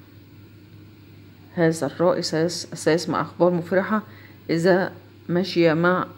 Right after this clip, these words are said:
الحي، الميت مشي مع الحي، يعني إذا كان لنا متوفي وجاءنا في المنام ومشينا معه، مشينا معه لكن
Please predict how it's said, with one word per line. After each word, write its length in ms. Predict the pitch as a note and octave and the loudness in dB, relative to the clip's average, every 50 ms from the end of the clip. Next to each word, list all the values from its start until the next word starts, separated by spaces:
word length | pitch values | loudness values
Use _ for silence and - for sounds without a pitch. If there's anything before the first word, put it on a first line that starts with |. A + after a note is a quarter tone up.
| - - - | -12 -8 -8
الحي، 520 | E3+ D#3+ D3+ - - F#3+ F3 D#3 - - - | -8 -8 -8 -8 -4 -2 -2 -2 -2 -6 -8
الميت 880 | D3+ A#2+ A2+ C#3+ C3+ B2 C#3 D3 - C3 D3 E3 F3+ G#3 G#3 G#3+ G#3+ - - - - - - - - - - - - - - - - | -6 -4 -4 -4 -4 -4 -6 -8 -8 -6 -4 -2 -2 -2 0 -2 -4 -4 -8 -20 -20 -20 -20 -20 -20 -20 -20 -20 -20 -20 -20 -10 -2
مشي 300 | E3+ E3+ E3+ - - D#3+ | -2 -2 -2 0 -4 -2
مع 180 | D3 D3 C#3 D3 | -2 -2 -2 -4
الحي، 360 | D3+ D#3 - - D3+ C3+ B2+ - E3+ - - - - - - - | -4 -6 -6 -6 -4 -4 -4 -8 -12 -16 -20 -20 -20 -20 -10 -4
يعني 240 | C#3+ C#3+ C#3+ D3 C#3 | -2 -2 0 -2 -2
إذا 280 | - D3+ C#3+ D3 C#3+ | -2 -2 -2 0 -2
كان 260 | D3 D3 - E3+ E3 D#3+ | -2 -2 -4 -2 0 0
لنا 300 | D3+ D#3+ E3 E3 E3 D#3 | 0 0 0 0 0 -2
متوفي 680 | D#3+ D#3+ D#3+ D3+ D3 D3+ D#3+ D#3+ - - - B2+ A#2 - - - - - - - | -2 -4 -2 0 0 0 0 -2 -6 -12 -14 -12 -12 -12 -14 -18 -20 -20 -8 -4
وجاءنا 480 | E3 D#3 D#3 D3+ C#3+ D3+ E3 D#3+ D3+ | -2 0 2 2 2 2 0 -2 -2
في 140 | D#3+ - E3+ | -4 -4 -6
المنام 520 | D3+ D#3 D#3+ D#3+ D#3+ D#3 D3 C#3 D3 D#3 D#3+ - - - - - - - | -4 -2 -2 -2 0 0 -2 -2 -4 -6 -10 -16 -20 -20 -20 -18 -8 -6
ومشينا 600 | D#3+ D#3+ D#3+ D3+ D3+ - E3+ D#3+ E3+ D#3+ D#3 D#3 | -4 -2 -2 -2 -2 -2 0 0 0 0 0 -2
معه، 520 | D#3 D#3+ E3 F3+ F3+ F3 F#3+ F#3+ F#3+ F#3+ F#3+ - - - - - - - - - - - - - - - - - - - - - - - - | -4 -4 -4 -4 -4 -4 -2 -2 -4 -4 -6 -12 -20 -20 -20 -20 -20 -20 -20 -20 -20 -20 -20 -20 -20 -20 -20 -20 -20 -20 -20 -20 -20 -12 -4
مشينا 400 | - F3+ - G#3+ G3+ A3+ A3 G#3 | -4 -2 2 4 4 6 6 4
معه 520 | F#3+ F#3+ G#3 G#3+ G#3 A3+ A3+ G3+ F#3+ D#3+ - - - - - | 4 2 2 2 2 2 2 2 2 0 -4 -8 -14 -6 -4
لكن 640 | E3 F#3 G3+ G#3+ G#3+ G#3+ - G3+ G#3 G#3 G3 - | -2 0 0 0 -2 -2 -4 -4 -2 -2 -2 -4